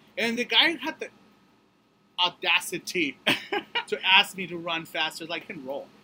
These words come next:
Speaker 2: Tus
Speaker 1: I
Speaker 2: patitas
Speaker 1: can't
Speaker 2: de
Speaker 1: run.
Speaker 2: molcajete.
Speaker 1: Mis patitas de molcajete can go faster than this.
Speaker 2: <laughs>
Speaker 1: So then I was like, "Okay, sure." I was like, "You see those umbrellas over there?" He's like, "Yeah." "Which ones?" I'm like, "The red ones." "Yes." "He's over there.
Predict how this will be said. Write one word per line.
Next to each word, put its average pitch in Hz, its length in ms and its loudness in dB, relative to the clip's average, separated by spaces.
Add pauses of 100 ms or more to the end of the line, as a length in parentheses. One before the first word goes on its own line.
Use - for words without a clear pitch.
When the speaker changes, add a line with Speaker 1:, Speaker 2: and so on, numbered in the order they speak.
(140)
Speaker 2:
Tus - 160 -10
Speaker 1:
I 156 100 6
Speaker 2:
patitas 156 140 2
Speaker 1:
can't 170 140 4
Speaker 2:
de 165 60 4
Speaker 1:
run. 147 200 4
Speaker 2:
molcajete. 151 380 2
Speaker 1:
Mis 180 100 -4
patitas 214 380 0
de 233 80 2
molcajete 190 460 -2
can 196 160 -6
go 185 120 4
faster 180 360 2
than 160 160 -2
this. 143 300 -2
Speaker 2:
<laughs> - 40 -12 (600)
Speaker 1:
So 254 140 10
then 262 160 10
I 262 80 8
was 262 140 4
like, 262 160 6
"Okay, 339 220 4
sure." 349 260 0 (160)
I - 20 0
was 247 80 2
like, 254 140 6
"You 247 40 2
see 302 160 2
those 330 240 2
umbrellas 233 400 2
over 269 120 6
there?" 269 80 6
He's 233 120 -2
like, 185 200 0
"Yeah." 208 260 8
"Which 226 220 2
ones?" 160 180 -4
I'm 170 60 -6
like, 180 280 0
"The 190 80 -2
red 190 220 2
ones." 151 260 -6 (480)
"Yes." 196 300 2 (380)
"He's 214 200 -2
over 208 160 4
there. 165 140 2